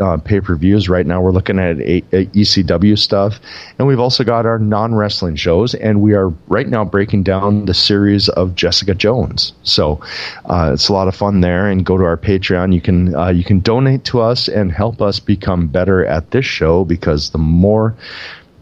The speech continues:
you help us, the more we can find time to do stuff. Just saying. It's patreon dot com slash Kingdom of Honor. Also, Twitter, uh, it's the other big one. Um, I'm at Regi Co-op. He's at Zanman L O P.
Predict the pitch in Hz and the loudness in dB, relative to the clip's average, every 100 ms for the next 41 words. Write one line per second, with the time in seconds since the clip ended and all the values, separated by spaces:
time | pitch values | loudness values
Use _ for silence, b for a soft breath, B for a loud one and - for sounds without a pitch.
0 | 85 92 107 87 90 85 95 175 - - | -2 2 4 2 0 0 0 0 -2 -2
1 | 98 - 92 87 87 95 98 92 - 87 | -4 0 0 2 2 4 2 -2 -2 -2
2 | 98 110 92 - 92 95 - 95 98 85 | 0 -2 -2 -2 0 0 0 0 0 -2
3 | 69 123 156 - - 85 - - - - | 0 0 0 -2 -4 -4 -12 -20 -20 -20
4 | - _ _ _ _ - 73 - 73 90 | -20 _ _ _ _ -6 -4 -2 0 0
5 | - - - B B B B B B B | -2 -10 -20 B B B B B B B
6 | _ _ _ - - - - 120 120 113 | _ _ _ -20 -16 -4 0 0 2 0
7 | 98 90 - 82 80 78 73 - 92 90 | 0 -2 -2 -4 -2 -2 -2 -2 0 2
8 | 80 78 80 85 104 131 - 95 B B | 0 0 0 0 0 0 0 -2 B B
9 | B - 147 117 95 98 - 208 90 92 | B -4 -2 0 -2 -8 -12 -4 -2 -2
10 | - 104 95 98 90 92 92 92 82 87 | 0 0 0 0 0 0 0 -2 0 0
11 | 80 71 - 87 101 78 85 - 92 82 | 0 -2 -6 -4 0 0 -2 0 0 0
12 | 87 104 110 95 98 87 90 82 82 92 | 0 2 2 0 -2 0 0 -2 -2 0
13 | 92 98 95 85 73 87 76 - 127 147 | 2 2 2 0 0 0 0 -2 0 2
14 | 175 | 0